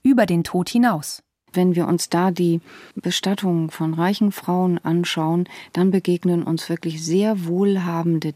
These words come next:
Speaker 2: Damen, will ich mal sagen, die mit einem Grabinventar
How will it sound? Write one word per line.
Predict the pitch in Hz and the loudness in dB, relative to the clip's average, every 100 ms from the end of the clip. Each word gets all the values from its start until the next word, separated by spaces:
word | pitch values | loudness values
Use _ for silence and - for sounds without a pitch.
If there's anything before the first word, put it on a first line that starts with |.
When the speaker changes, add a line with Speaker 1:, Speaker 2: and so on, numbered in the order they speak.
| - | -4
Speaker 2:
Damen, | 131 143 175 208 214 | -4 -2 2 2 4
will | 202 | 2
ich | 202 196 | 0 0
mal | 190 185 | 0 0
sagen, | 175 175 170 175 - - - - - - | 0 0 0 -2 -2 -16 -16 -16 -16 -6
die | 196 196 185 180 175 | 2 4 4 4 4
mit | 175 170 | 2 2
einem | 175 170 | 0 0
Grabinventar | 165 202 - 226 226 226 220 202 190 196 | 0 -2 2 2 4 4 2 0 -2 -2